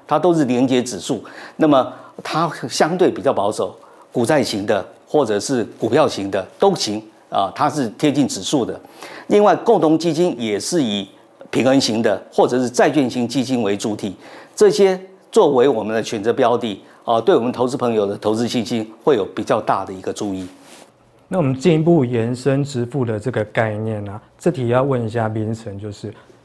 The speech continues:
Speaker 2: 我们在上一集的整个策略篇有提到，不管是成长股或是价值股，它都有它的投资逻辑。那用在这个上面，我们在选择产品的时候，投资人该怎么看？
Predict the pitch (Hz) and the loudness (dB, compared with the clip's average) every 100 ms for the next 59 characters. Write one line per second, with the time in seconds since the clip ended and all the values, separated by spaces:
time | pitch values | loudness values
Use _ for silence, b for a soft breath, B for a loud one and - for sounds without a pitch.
0 | b - 127 120 117 117 156 135 - 143 | b -6 -2 0 0 4 4 4 2 2
1 | 139 139 110 107 113 107 104 101 98 b | 2 -2 -6 -6 -4 -4 -4 -8 -10 b
2 | b b b - 117 117 113 175 135 127 | b b b -4 -2 -2 0 2 2 2
3 | 123 117 104 - 101 113 101 - 165 123 | 0 -4 -6 -10 -6 -6 -6 -8 -4 -2
4 | 110 135 - 123 113 113 110 110 101 123 | 0 -2 -2 -4 0 -2 -2 -8 -10 -8
5 | 123 127 120 104 110 110 107 - B - | -8 -2 -2 -2 -8 -12 -12 -16 B -2
6 | 143 143 139 107 127 117 - 110 107 117 | -2 2 2 2 0 0 -4 -6 -4 -6
7 | 104 101 101 - - b b 160 170 202 | -6 -8 -10 -14 -20 b b 0 2 4
8 | 165 165 135 139 120 139 127 123 127 110 | 4 4 2 0 -2 0 0 -2 -4 0
9 | 135 135 110 104 107 - 113 113 104 98 | 0 0 -4 -4 -6 -4 -6 -6 -8 -10
10 | - 107 B B - 127 120 123 120 120 | -6 -6 B B -4 -2 0 0 0 -2
11 | 104 95 - | -6 -12 -12